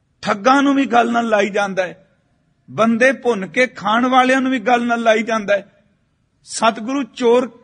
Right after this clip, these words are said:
ਚੋਰੀ ਕਰਨ ਵਾਲਿਆਂ ਨੂੰ ਵੀ, ਜ਼ੁਲਮ ਕਰਨ ਵਾਲਿਆਂ ਨੂੰ ਵੀ। ਤੇ ਸੱਚ ਇਹ ਵੇ, ਜਦੋਂ ਕਿਤੇ ਕਰਾਮਾਤੀ ਮਿਲਦੇ ਨੇ, ਬਾਬਾ ਉਹਨਾਂ ਨੂੰ ਵੀ ਝੁਕਾ ਦਿੰਦਾ ਹੈ ਸ਼ਬਦ ਦੀ ਬਰਕਤ ਨਾਲ,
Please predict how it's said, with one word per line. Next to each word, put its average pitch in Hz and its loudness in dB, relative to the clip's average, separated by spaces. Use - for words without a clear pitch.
ਚੋਰੀ 247 2
ਕਰਨ 240 -2
ਵਾਲਿਆਂ 220 2
ਨੂੰ 208 -10
ਵੀ, 185 -6
ਜ਼ੁਲਮ 269 -2
ਕਰਨ 247 0
ਵਾਲਿਆਂ 220 2
ਨੂੰ 220 -4
ਵੀ। 196 -8
ਤੇ 220 0
ਸੱਚ 226 0
ਇਹ 240 0
ਵੇ, 254 -2
ਜਦੋਂ 208 -2
ਕਿਤੇ 226 -6
ਕਰਾਮਾਤੀ 294 0
ਮਿਲਦੇ 247 2
ਨੇ, 302 0
ਬਾਬਾ 190 0
ਉਹਨਾਂ 226 0
ਨੂੰ 208 -6
ਵੀ 190 -8
ਝੁਕਾ 185 -2
ਦਿੰਦਾ 185 -4
ਹੈ 180 -2
ਸ਼ਬਦ 180 -6
ਦੀ 156 -8
ਬਰਕਤ 156 -8
ਨਾਲ, 143 -18